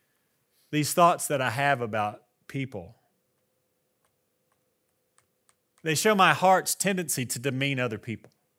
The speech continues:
to set myself above other people who, who we have been reminded are made in the image of God, who are set apart and precious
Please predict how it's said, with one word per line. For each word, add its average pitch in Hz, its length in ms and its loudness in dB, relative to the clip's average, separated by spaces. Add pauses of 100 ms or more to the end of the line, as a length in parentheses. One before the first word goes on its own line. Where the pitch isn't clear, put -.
(1040)
to 170 80 -4
set 175 220 2
myself 139 600 -2 (1400)
above 120 560 -6
other 139 220 -4
people 156 260 0
who, 190 280 0
who 190 140 0
we 240 200 -2
have 226 160 2
been 175 180 0
reminded 156 500 0
are 135 140 -2
made 139 220 0
in 123 100 -8
the 120 140 -6
image 113 180 -10
of 92 120 -12
God, 90 280 -10 (640)
who 170 100 0
are 165 80 4
set 180 220 2
apart 151 380 2
and 117 100 -10
precious 123 540 -6